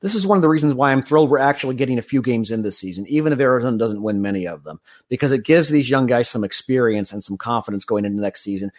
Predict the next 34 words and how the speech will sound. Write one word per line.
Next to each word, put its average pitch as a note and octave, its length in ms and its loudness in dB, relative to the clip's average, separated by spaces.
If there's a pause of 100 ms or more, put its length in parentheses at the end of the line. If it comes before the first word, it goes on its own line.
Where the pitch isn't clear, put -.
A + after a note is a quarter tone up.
(120)
It A#2 100 -4
gives C3 220 2
Paul C3+ 320 4
Rhoads B2 260 4
something A2+ 360 -4
to G2 60 -4
build G#2 360 0
off F2+ 240 -4
of F#2 200 -2
going F#2+ 220 -2
into F#2 200 -6
next F2+ 260 -6
season. E2+ 320 -14
So F#2 220 -4 (300)
I'm B2 100 2
hoping D#3+ 320 6
we D3+ 80 6
get C#3 140 6
at C#3+ 60 8
least C#3+ 180 4
a G#2+ 40 -12
few C#3+ 140 2
more B2+ 120 6
games A#2+ 360 0
under A2+ 240 4
our G#2 100 4
belt. G#2 340 -2 (840)
Can G#3 100 2
I B3+ 60 6
mention B3+ 320 4
one E3 180 4
thing, E3 220 0
random C#3 300 4
thing A#2+ 420 -2